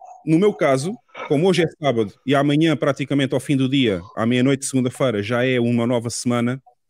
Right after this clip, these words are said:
eu vou esperar para ver o que é que acontece na abertura da próxima semana. Se nós fecharmos esta semana e esta vela diária hoje também, e a da amanhã, obviamente, consequentemente com a da semana, acima da trendline, para mim continua tudo normal.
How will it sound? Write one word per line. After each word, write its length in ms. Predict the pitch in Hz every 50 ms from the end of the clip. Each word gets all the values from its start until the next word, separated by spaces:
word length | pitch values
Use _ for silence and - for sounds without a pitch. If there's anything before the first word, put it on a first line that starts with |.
| _ _
eu 100 | - 127
vou 120 | 131 165 180
esperar 520 | - - - - 131 113 107 107 104 104 _ _ _ _ _ _ _ _ _ _ _ -
para 140 | 139 127 123
ver 180 | 113 160 170
o 40 | 170
que 100 | - 175
é 40 | 156
que 60 | 156
acontece 560 | 147 - 143 127 - 147 143 139 - - -
na 100 | 135 139
abertura 420 | 135 127 131 127 - - 151 147 139
da 100 | 131 123
próxima 360 | - 135 127 - - 127 110
semana. 420 | - - 110 95 85 73 73 80 _ _ _ _ _ _ _
Se 160 | - - -
nós 220 | 143 160 196 196 -
fecharmos 400 | - - - 185 170 160 151 135
esta 220 | 165 156 - 165
semana 440 | 151 - - 147 143 131 120 110 107
e 200 | 110 117 127 151
esta 240 | 156 - - 151 131
vela 280 | 127 147 156 165 160
diária 380 | 135 139 147 151 156 151 156 151
hoje 460 | 143 127 117 107 101 95 - - - -
também, 400 | 139 131 117 110 98 95 92 -
e 140 | 107 113 120
a 60 | 120
da 80 | 135 131
amanhã, 400 | 127 127 131 127 120 110 95 92
obviamente, 420 | 104 101 101 107 104 107 104 -
consequentemente 540 | - 107 104 - - 113 107 - 117 107 -
com 140 | - 110 107
a 20 |
da 80 | 107 107
semana, 400 | - - - 104 95 90 85 87 _ _ _ _ _ _ _ -
acima 480 | 113 120 - - - 233 226 208 180
da 100 | 143 147
trendline, 640 | - 156 151 143 135 127 123 117 120 131 151 175 175 _ _ _ _
para 120 | - 160 143
mim 140 | 156 185 196
continua 400 | - 175 - - 165 156 147 139
tudo 160 | - 190 151
normal. 420 | 160 139 117 101 90 78 76 -